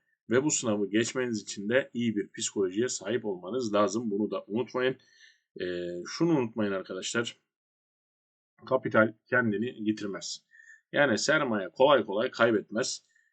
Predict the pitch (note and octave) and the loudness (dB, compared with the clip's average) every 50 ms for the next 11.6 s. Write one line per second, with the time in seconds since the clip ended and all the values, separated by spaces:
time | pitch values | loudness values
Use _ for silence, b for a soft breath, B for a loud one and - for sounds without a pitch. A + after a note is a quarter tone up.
0 | _ _ - - - E2+ E2+ - E2 - - F2+ G2+ B2 C3 - C3 A2+ A2 G#2+ | _ _ -16 -12 -10 -10 -8 -8 -8 -10 -6 -2 -2 0 2 4 4 4 4 4
1 | G#2+ - _ - - - - F#2 F#2+ F#2+ - - - G#2 G2 F#2+ E2+ - A2+ G#2 | 2 -2 _ -14 -10 -8 -6 -4 -4 -4 -4 -4 -4 -4 -4 -4 -6 -6 -6 -6
2 | F#2 E2+ F2 F#2+ G#2 - A#2 G#2 G2 F#2 - - - G2 G2 G2 - F2+ - - | -6 -6 -8 -8 -6 -4 -2 0 -2 -2 -4 -6 -8 -6 -6 -6 -8 -12 -16 -14
3 | - F2 F2+ G2 - B2 A2+ G2 - - F2 G#2 B2+ C#3+ C#3+ B B B B B | -12 -10 -10 -8 -6 -6 -6 -4 -6 -4 0 2 2 2 2 B B B B B
4 | B _ - - - - - - G#2+ G2+ G2 G#2 A#2 C#3 C3 - A#2+ G#2+ A2 F2 | B _ -10 -4 0 0 2 2 2 2 0 0 -2 -2 -2 -2 -2 -4 -4 -6
5 | E2 D#2+ D#2+ - - B2+ B2 A#2 A2+ A2+ G#2+ A#2+ B2 A#2+ A#2+ A2+ A#2+ A2+ A#2 - | -8 -8 -6 -4 -4 -2 -2 -2 -2 -2 -2 -2 0 0 0 0 0 -2 -2 -2
6 | B2+ A#2 - - _ _ _ _ _ _ _ _ _ _ - - C3 C3+ B2+ A#2+ | -2 -2 -2 -6 _ _ _ _ _ _ _ _ _ _ -2 2 4 4 6 4
7 | G#2+ G#2 A2+ A2 A#2 A#2 A#2 B2+ A#2 A2 A2 G2+ G2+ G#2 G2 F#2+ F#2 F#2 F#2 F#2 | 4 6 6 6 6 4 2 2 2 4 4 4 4 4 2 2 0 -2 -4 -4
8 | F2+ F2+ F2 - _ G2 G2 - A#2+ A#2 A#2+ B2 A#2+ A2 G#2 G#2 G2 G2 G2 F#2+ | -6 -6 -8 -10 _ -16 -8 -4 -2 -2 0 -2 0 0 0 0 0 0 -2 -4
9 | F#2 F2+ F2+ F2+ F2+ F2 F2+ F2+ - - A2+ G#2+ G#2+ G#2 G2 F#2+ F2+ F#2+ G#2 G#2+ | -4 -4 -8 -10 -12 -14 -14 -10 -6 -4 0 2 2 2 2 0 -2 0 2 4
10 | A2 G#2+ A2 A2+ G2 F2+ E2+ - F#2+ F2+ F2 E2+ - - A2+ G2+ F#2 F2 F#2+ A2 | 4 4 2 0 -4 -4 -6 -8 -12 -12 -12 -10 -6 -4 -4 -4 -4 -4 -4 0
11 | A#2+ A#2+ A2 G#2 F#2+ E2+ E2+ F2+ G#2 C3 C#3 | 2 2 2 2 0 -2 0 2 2 2 2